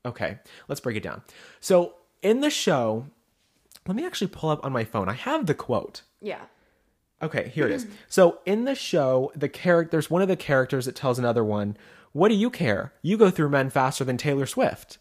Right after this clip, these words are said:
Speaker 1: Which
Speaker 2: Which is funny. I don't think,
Speaker 1: I mean,
Speaker 2: like,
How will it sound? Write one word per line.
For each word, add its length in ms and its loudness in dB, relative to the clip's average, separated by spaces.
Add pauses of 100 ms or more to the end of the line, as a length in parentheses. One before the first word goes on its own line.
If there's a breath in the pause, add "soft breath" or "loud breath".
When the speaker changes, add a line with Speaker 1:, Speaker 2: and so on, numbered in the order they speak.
(440)
Speaker 1:
Which 140 2
Speaker 2:
Which 140 2
is 160 6 (140)
funny. 440 0 (380)
I 80 6
don't 240 0
think, 280 -4
Speaker 1:
I 80 4
mean, 140 4
Speaker 2:
like, 280 2